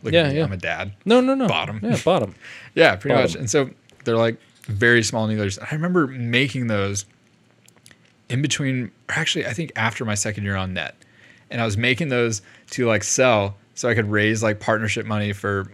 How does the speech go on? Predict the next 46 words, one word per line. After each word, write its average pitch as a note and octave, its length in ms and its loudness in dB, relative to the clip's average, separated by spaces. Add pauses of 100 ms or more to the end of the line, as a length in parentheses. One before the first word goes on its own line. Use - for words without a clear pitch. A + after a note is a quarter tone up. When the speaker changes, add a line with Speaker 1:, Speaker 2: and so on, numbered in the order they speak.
Speaker 1:
my G#2 140 0
friends G#2 360 -2
who G#2 80 -4
were G2+ 160 2
about F#2+ 260 0
to G#2 60 -8
serve G2 240 -4
on F#2 120 -8
net F#2 300 -10
again - 360 -8
<laughs> G2 60 0
Speaker 2:
Yeah. C3+ 260 6
Speaker 1:
and B2+ 100 -6
stuff. - 320 -8 (560)
Speaker 2:
How A2 80 0
Speaker 1:
And A#2 100 4
I - 40 4
Speaker 2:
many, A2+ 280 2
how - 140 -8
many G#2 200 2
did F#2+ 80 -6
you F#2 180 -8
sell? A2+ 300 -4 (360)
Speaker 1:
I - 140 -4
don't F3+ 80 -4
remember. B2 300 -4
I - 80 -8
think, B2+ 200 -8
like, A#2+ 180 -4
ten. A#2 420 -6 (100)
Speaker 2:
Wow. D3+ 500 0 (280)
Speaker 1:
Shout B2+ 340 0
out C3 260 4
to, A#2 500 0 (540)
uh, G#2+ 400 0 (320)
Kristen C3+ 440 -4
Pordash. C#3+ 680 0 (520)
Speaker 2:
Those D3 220 4
are G3+ 40 2
just F3+ 320 2
three B2+ 260 -4
pieces A#2 440 -2
of F2+ 120 -2
wood G2 260 4
nailed F2+ 220 0
together. E2+ 440 0